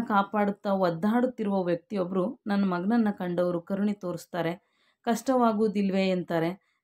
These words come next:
"ಜನ ಯಾಕೆ ಕಷ್ಟ ಹೇಳಿ? ಅವನು ನನ್ನನ್ನ ಪ್ರೀತಿಸ್ತಾನೆ, ನಾನು ಅವನನ್ನ ಪ್ರೀತಿಸ್ತೀನಿ" ಅಂತ ಹೇಳ್ತೇನೆ. ಕಷ್ಟ ಯಾಕಾಗುತ್ತೆ ಹಂಗಂತ ಹೇಳಿದ್ರು ಜನ ನಂಬೋದಿಲ್ಲ,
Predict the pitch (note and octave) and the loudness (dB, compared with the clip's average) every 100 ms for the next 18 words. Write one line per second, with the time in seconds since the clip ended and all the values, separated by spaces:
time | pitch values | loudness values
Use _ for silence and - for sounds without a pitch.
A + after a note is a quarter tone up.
0 | F#3 G#3 G#3+ A#3 G3 F#3+ A3 - F#3 - | -4 0 2 4 2 0 -2 -4 -6 -4
1 | G3+ F#3 F3 F3 F3 - _ _ - G3+ | -2 0 2 0 -2 -6 _ _ -2 2
2 | G3+ F#3 F3+ F3 F3 G#3 A3+ A3+ - G#3 | 4 4 0 0 -2 -2 -2 -4 -4 0
3 | G#3+ C#4+ - G#3 F#3+ B3 C#4 G3 F#3+ F3 | 2 2 0 -2 2 6 4 4 0 0
4 | F#3+ D4+ - - B3 C#4 C4 A3 - E3+ | 0 -2 -4 -2 2 2 2 0 -2 0
5 | E3+ D#3 - _ _ - A#3 A#3 F#3 - | 2 0 -4 _ _ 0 2 4 2 -2
6 | _ G3 F#3 - F3 D#3+ - _ _ _ | _ -2 -2 0 0 0 -2 _ _ _
7 | _ _ _ _ _ _ - C4 - E4 | _ _ _ _ _ _ -2 0 4 6
8 | C4 A#3 A#3+ A#3 A3 A3 G#3+ G#3+ G#3 G3+ | 6 6 4 4 2 0 0 2 2 4
9 | G#3+ G3+ G3+ G3 F#3+ F#3+ G3+ F#3 F#3 F#3+ | 4 4 2 0 0 0 2 2 0 -2
10 | F#3 | 0